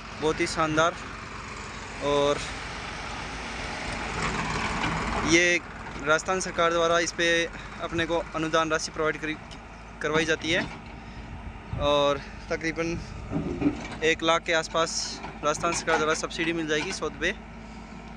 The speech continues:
दोस्तों, ये पानी को storage करने का बहुत ही अच्छा उपाय है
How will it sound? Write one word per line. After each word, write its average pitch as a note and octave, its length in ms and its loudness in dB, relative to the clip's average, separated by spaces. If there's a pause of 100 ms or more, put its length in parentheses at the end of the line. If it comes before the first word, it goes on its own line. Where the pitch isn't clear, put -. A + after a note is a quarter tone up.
(1300)
दोस्तों, D#3+ 340 6
ये F3 320 6 (140)
पानी E3 220 2
को F3+ 120 2
storage E3 400 2
करने - 260 8
का E3 240 4 (180)
बहुत D#3+ 320 -2
ही E3+ 120 0
अच्छा D#3+ 400 2 (1080)
उपाय D#3 280 4
है E3 220 4